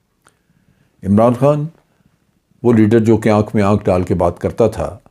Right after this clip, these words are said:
उससे जान छुड़ाना अशद ज़रूरी है, मगरबी दुनिया के लिए भी और भारत के लिए भी।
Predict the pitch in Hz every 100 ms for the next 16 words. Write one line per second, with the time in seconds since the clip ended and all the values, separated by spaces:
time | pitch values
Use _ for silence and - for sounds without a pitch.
0 | _ _ _ _ _ _ _ _ - 139
1 | - 127 87 - 98 98 92 - 85 82
2 | 82 95 - - - 85 82 76 76 71
3 | - 98 87 90 90 87 107 113 110 110
4 | 113 107 120 127 - _ _ _ _ _
5 | 107 107 90 - - _ _ _ _ _
6 | _ _ _ _ _ _ _ _ - 95
7 | 92 87 - 82 80 80